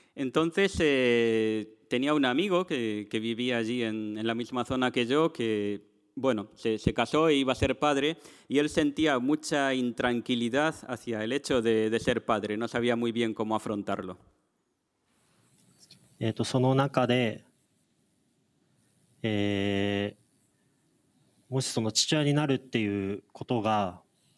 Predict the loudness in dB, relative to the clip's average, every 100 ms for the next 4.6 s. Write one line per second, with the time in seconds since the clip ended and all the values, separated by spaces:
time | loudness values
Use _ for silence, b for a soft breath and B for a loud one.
0 | _ -10 -10 -4 -2 0 0 0 0 0
1 | -2 -2 -2 -2 -4 -6 -12 -8 -4 -4
2 | -6 -4 -2 0 0 0 0 -2 -2 -2
3 | -2 -8 _ _ b b b b b _
4 | -2 0 0 0 -2